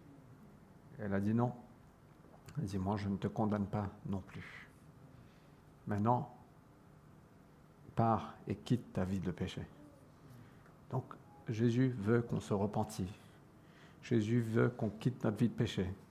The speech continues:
Mais venez à lui. Il est doux, il est plein de compassion, il est plein d'amour. Il vous aime. Et il veut libérer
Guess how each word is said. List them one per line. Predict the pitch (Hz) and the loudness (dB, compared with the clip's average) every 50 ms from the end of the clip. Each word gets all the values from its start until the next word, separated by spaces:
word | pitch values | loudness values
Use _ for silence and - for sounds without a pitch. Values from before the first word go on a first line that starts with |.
| - - - - - - - - - - - - - - - 117 | -20 -20 -20 -20 -20 -20 -20 -20 -20 -20 -20 -20 -20 -8 -4 0
Mais | 107 107 107 104 - - | 2 2 2 2 0 -2
venez | - 104 107 123 123 120 123 117 113 117 - - | -2 2 4 6 6 6 6 4 2 -2 -6 -4
à | - 110 | -2 -2
lui. | 101 101 101 98 92 95 - - - - | 0 2 0 0 0 -2 -6 -12 -6 -4
Il | 110 101 95 | -2 0 2
est | 95 92 | 2 0
doux, | 92 95 127 143 151 147 151 - - - - - - - - - - - - - - 120 | 2 6 8 10 10 10 8 2 -4 -10 -14 -18 -20 -20 -20 -20 -20 -20 -20 -12 -8 -4
il | 98 101 | -2 0
est | 101 | 0
plein | - - 131 131 139 | 0 2 4 4 4
de | 135 | 4
compassion, | 135 131 120 - 120 107 - - - 101 87 90 - - - | 4 0 0 0 0 -2 -2 -2 -2 -2 -2 -4 -8 -8 -4
il | 104 98 98 | -2 -2 -2
est | |
plein | - - - 123 127 135 | -4 -4 -2 0 2 2
d'amour. | 131 131 123 113 98 92 92 92 - - - - - - - - - - | 4 4 2 2 2 2 0 -2 -6 -10 -16 -20 -20 -20 -20 -12 -8 -6
Il | 104 107 | -2 0
vous | 117 135 123 107 | 0 2 2 2
aime. | 95 90 92 90 85 85 - - - - - - - - - - - - - - - - - - - - - - - - - - - - - - - - - - - - - - - - - - - - - - - - - - - - - - - | 2 0 0 -2 -4 -8 -14 -18 -20 -20 -20 -20 -20 -20 -20 -20 -20 -20 -20 -20 -20 -20 -20 -20 -20 -20 -20 -20 -20 -20 -20 -20 -20 -20 -20 -20 -20 -20 -20 -20 -20 -20 -20 -20 -20 -20 -20 -20 -20 -20 -20 -20 -20 -20 -20 -20 -20 -20 -20 -10 -4
Et | 113 107 | -2 0
il | 107 104 98 | 0 0 2
veut | 101 104 101 | 2 2 2
libérer | 95 98 90 95 92 - - 87 | 2 0 0 -2 -4 -4 -6 -10